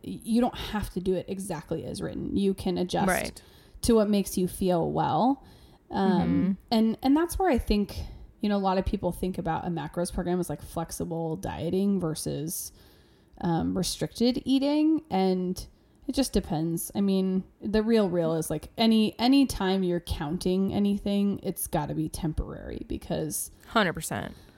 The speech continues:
Speaker 1: that's a lot of work.
Speaker 2: Oh yeah. Like, I, I'll
Speaker 1: And it,
Speaker 2: admit,
Speaker 1: it,
Speaker 2: it was a ton
Speaker 1: it
Speaker 2: of
Speaker 1: messes
Speaker 2: work.
Speaker 1: with your brain.
Speaker 2: Yeah. Like, it was a ton of work to get, understand what I needed for all these different recipes. And then,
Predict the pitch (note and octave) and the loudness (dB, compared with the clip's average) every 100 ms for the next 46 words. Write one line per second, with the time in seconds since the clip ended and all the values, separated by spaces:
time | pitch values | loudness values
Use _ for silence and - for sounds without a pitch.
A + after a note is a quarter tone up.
0 | - - G#3 F#3+ F3 D3+ - - - - | -20 -2 0 2 0 -2 -4 -6 -4 0
1 | - - - - - - - A#3 F#3 F3 | 2 2 2 0 -2 -6 2 4 6 6
2 | E3 - F3+ F3+ - G3+ - A3 C4+ F#3 | 6 6 6 6 6 6 8 8 8 6
3 | F3+ B3+ C4+ G3 E3+ A#3 A3+ A#3 A3+ A#3 | 6 6 6 4 2 4 6 6 6 6
4 | A3 G3 E3 - C#3+ A2+ F3+ - - - | 4 4 0 -2 -6 -4 -4 -4 -8 -14
5 | - - - - - A3 G#3+ F3 F3+ F#3 | -20 -20 -20 -12 2 6 6 6 4 4
6 | B3+ A3 F3+ - G3 F3 F3+ F3+ F3 - | 4 4 2 2 2 4 2 2 0 -2
7 | - F3 E3 D#3 D#3+ - - - _ _ | 2 4 4 2 0 -4 -16 -20 _ _
8 | - F3+ F3+ - - - _ - F#3+ F#3+ | -6 2 2 2 -4 -20 _ 2 4 4
9 | F#3 - F3+ F3 F3 F3+ F3+ E3+ E3 - | 2 2 2 2 2 2 2 0 -2 -2
10 | E3 D#3+ E3+ E3 E3 F3 E3+ E3 F3 F3 | 0 2 2 2 0 -2 0 0 0 -2
11 | F3 D#3+ E3 - F#3 F3 F3 E3+ F3 | 0 -2 -2 0 0 0 -2 -2 -4